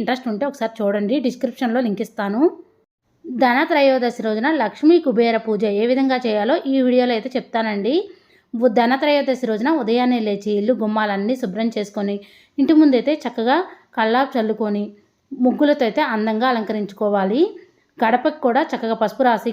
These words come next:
కుంకుమ బొట్లు పెట్టి ద్వార పూజ అయితే చేసుకోవాలి. ధనత్రయోదశి రోజున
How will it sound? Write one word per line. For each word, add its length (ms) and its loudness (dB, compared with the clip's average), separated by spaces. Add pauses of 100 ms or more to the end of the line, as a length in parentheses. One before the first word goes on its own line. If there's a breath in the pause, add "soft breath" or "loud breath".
కుంకుమ 340 -2
బొట్లు 280 -2
పెట్టి 240 0 (440 loud breath)
ద్వార 240 2 (100)
పూజ 200 0
అయితే 180 -8
చేసుకోవాలి. 560 0 (140)
ధనత్రయోదశి 760 0
రోజున 200 0